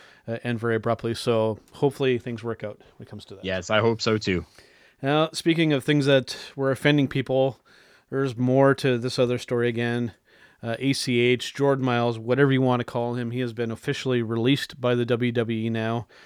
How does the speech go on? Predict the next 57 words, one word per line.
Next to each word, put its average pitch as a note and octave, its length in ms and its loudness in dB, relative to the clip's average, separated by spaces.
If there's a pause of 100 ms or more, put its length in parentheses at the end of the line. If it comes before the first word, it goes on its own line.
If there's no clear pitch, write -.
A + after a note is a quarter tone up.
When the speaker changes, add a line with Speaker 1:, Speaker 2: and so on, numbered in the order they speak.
(200)
Speaker 1:
Uh, A#2 80 -6
he A#2+ 100 -2
even A#2+ 160 -2
posted C3+ 400 -2
a A#2 60 -2
thing B2 240 -6
saying, A2+ 240 -6
"Vince, C3+ 320 -4
you B2 80 -2
know, B2 80 -4
I'm A2+ 160 -8
free C#3 240 -2
of C3+ 100 -2
you. C#3 460 0
Screw - 260 -10
you. C#3+ 320 -2
I'm B2 140 -2
gonna A#2+ 180 -2
do A#2 160 -2
my A2+ 140 -4
own A#2+ 160 -6
thing A#2 180 -8
now." A#2 300 -6
He's A#2 120 -6
already A#2+ 200 -4
been A2 180 -4
booked A#2+ 180 -6
for A#2+ 160 -6
other G#2+ 140 -6
shows. C#3+ 580 0 (840)
Now, C#3+ 540 4 (380)
correct - 280 -4
me G3 80 2
if - 120 -2
I'm C3 160 0
wrong D#3+ 260 2
here, B2+ 140 -2
Carl, B2 360 -2
but C3 260 -10
when C#3 400 -4
this C#3 140 -8
scenario D3 340 -2
kind C3+ 200 -6
of A#2 100 -8
happens, B2 640 -6
does C3 240 -4
the, B2 640 -2 (480)
typically D#3+ 420 -6
does C3 260 -6
not C3+ 280 -6
the B2 640 -4
no-compete A#2+ 500 -8
clause C3+ 300 -6
kind C#3+ 180 -8
of C#3+ 80 -8
kick D3+ 220 -6
in, E3 200 -8